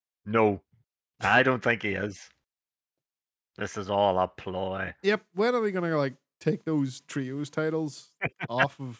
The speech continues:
Speaker 1: Yep.
Speaker 2: M three? That's, that has to happen somehow.
Speaker 1: Yep.
Speaker 2: Instead of, of these fucking
Speaker 1: This could,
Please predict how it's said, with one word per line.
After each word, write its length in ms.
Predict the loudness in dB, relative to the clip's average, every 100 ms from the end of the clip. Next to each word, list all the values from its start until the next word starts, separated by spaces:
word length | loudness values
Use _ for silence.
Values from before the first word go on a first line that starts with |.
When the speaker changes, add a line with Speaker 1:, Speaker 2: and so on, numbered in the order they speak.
| 0
Speaker 1:
Yep. 140 | 0
Speaker 2:
M 120 | 0
three? 440 | -8 -8 -6 -6 -8
That's, 360 | -10 -10 -10 _ -8
that 140 | -8
has 200 | -6 -10
to 80 | -12
happen 320 | -12 -12 -14
somehow. 440 | -8 -8 -8 -10 -12 -16 _ _ _ _ _ _ _ _ _ _ _ -10
Speaker 1:
Yep. 220 | -4 -6 _ _ _ _ _ _ _ _ _ _ _ _ _ _ _ _ _ -14
Speaker 2:
Instead 240 | -10 -8
of, 160 | -8 -12 -20 _ _ -12
of 80 | -10
these 240 | -12 -14 -12
fucking 320 | -10 -8 4
Speaker 1:
This 180 | 4 6
could, 240 | 4 2